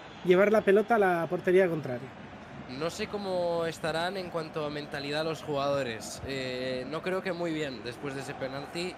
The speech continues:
Speaker 2: y no creo que, que tengan las mejores ganas, ¿no? Pero obviamente van a, van a tener que sufrir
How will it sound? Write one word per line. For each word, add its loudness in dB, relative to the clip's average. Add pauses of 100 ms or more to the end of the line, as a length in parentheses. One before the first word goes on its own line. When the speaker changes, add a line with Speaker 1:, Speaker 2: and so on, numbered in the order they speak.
Speaker 2:
y -8
no -8
creo -4
que, -4
que -8
tengan -6
las -4
mejores -4
ganas, -6
¿no? -6
Pero 0
obviamente -2
van -2
a, -2
van -2
a -2
tener -4
que -6
sufrir -2